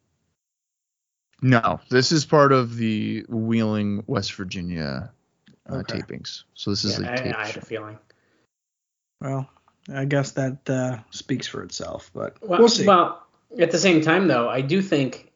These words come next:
Speaker 3: if they're really hyping this up, this big Championship Friday show, we got some big matches.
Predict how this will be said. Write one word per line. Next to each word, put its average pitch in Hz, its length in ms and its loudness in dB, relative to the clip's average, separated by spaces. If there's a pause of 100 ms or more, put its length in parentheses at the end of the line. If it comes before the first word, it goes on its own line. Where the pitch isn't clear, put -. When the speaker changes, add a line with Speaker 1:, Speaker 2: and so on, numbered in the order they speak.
Speaker 3:
if 131 140 -6
they're 226 180 8
really 233 240 6
hyping 160 320 2
this 135 240 -4
up, 123 200 -4
this 123 180 -6
big 139 340 -2
Championship 151 840 2
Friday 127 680 0
show, 110 600 -2 (600)
we 131 60 2
got 139 180 4
some 139 140 -4
big 135 180 6
matches. 143 720 -2